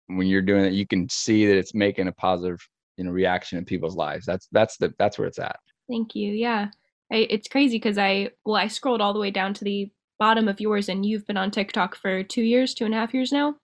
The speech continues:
Speaker 2: Um,
Speaker 1: Yeah, I, the beginning, I didn't do much, but then, yeah, I just,
Speaker 2: Okay.
Speaker 1: and then I started
Speaker 2: Yeah,
Speaker 1: doing
Speaker 2: and
Speaker 1: more.
Speaker 2: For sure. So, like, just seeing how much you've grown on there and how your content has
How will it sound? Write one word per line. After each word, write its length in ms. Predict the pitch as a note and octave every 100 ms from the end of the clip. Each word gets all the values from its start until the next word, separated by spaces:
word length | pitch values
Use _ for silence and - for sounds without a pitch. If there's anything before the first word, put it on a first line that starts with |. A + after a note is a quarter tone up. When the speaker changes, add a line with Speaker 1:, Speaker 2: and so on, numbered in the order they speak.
| _ _ _
Speaker 2:
Um, 260 | G#3 G#3 D#3
Speaker 1:
Yeah, 320 | D3 C#3+ C3
I, 140 | B2 C3+ -
the 140 | A2+ _ _ -
beginning, 300 | C#3 D3+ C#3+
I 80 | C3
didn't 220 | C#3 C3
do 140 | C#3
much, 220 | B2+ B2+ -
but 140 | G2
then, 160 | A2 A2
yeah, 320 | G#2+ G2+ G2 F#2+ -
I 120 | F2+
just, 260 | - - _ _ _ _
Speaker 2:
Okay. 260 | A3 A3+ F#3
Speaker 1:
and 80 | F#3+
then 120 | G3
I 60 | F#3
started 340 | - - -
Speaker 2:
Yeah, 240 | E4 G2
Speaker 1:
doing 140 | G#2 G2
Speaker 2:
and 100 | F#3
Speaker 1:
more. 380 | F#3 F3+ F3+ - _ -
Speaker 2:
For 140 | C4
sure. 380 | - F4+ C4 G#3
So, 220 | - A#3
like, 180 | G#3+ A3+
just 240 | B3 -
seeing 420 | A#3+ A#3 A#3 A#3
how 340 | A3+ A3+ G#3+ G#3+
much 360 | G#3 G#3+ -
you've 240 | G#3 A3+ A#3
grown 300 | A#3 G#3+ G#3+
on 200 | G3+ G#3+
there 260 | A3 A#3
and 300 | G#3+ G3 G#3 - - _ _ -
how 140 | A3
your 180 | G#3 G#3
content 600 | - G3 G3+ A3+ G#3 G3+
has 800 | G#3+ G3 G3 G3+ G#3 - - -